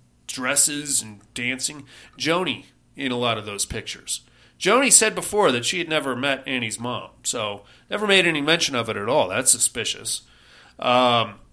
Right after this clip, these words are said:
pretty crazy stuff. This weird sim-, this weird necklace that Annie's mom is wearing in every picture,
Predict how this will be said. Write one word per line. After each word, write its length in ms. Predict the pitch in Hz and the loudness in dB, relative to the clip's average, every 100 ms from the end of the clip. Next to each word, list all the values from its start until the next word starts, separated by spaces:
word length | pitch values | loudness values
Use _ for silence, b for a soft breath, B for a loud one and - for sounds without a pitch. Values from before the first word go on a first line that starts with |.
| - - | -6 2
pretty 200 | 247 247 | 2 4
crazy 360 | 240 220 180 | 4 4 4
stuff. 320 | 165 139 131 | 2 0 -2
This 180 | 151 - | 2 0
weird 340 | 170 233 240 - | 0 -2 0 2
sim-, 320 | - 196 160 | 4 2 0
this 180 | 156 180 | 0 0
weird 300 | 214 247 170 | 0 -2 -4
necklace 720 | 170 190 190 127 107 - - | 0 0 0 -4 -4 -2 0
that 180 | 131 131 | -2 0
Annie's 400 | 165 170 160 135 | 0 0 -2 -4
mom 240 | 127 123 | -4 -4
is 120 | 120 | -4
wearing 260 | 117 120 117 | -6 -6 -4
in 80 | 113 | -4
every 220 | 131 165 | -4 -2
picture, 480 | 131 113 - 98 | -2 -2 -4 -10